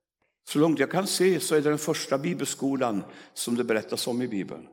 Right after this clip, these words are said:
Kallas för profetskola. Och han som var, var rektor där,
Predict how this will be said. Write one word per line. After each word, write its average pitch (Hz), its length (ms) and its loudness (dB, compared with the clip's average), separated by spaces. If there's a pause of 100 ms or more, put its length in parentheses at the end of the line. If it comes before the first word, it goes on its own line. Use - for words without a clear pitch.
Kallas 123 340 0
för - 80 -4
profetskola. - 1500 -6 (1500)
Och 139 140 6
han 147 200 4
som 147 240 4
var, 139 260 4
var 127 180 2
rektor 143 420 -2
där, 143 400 0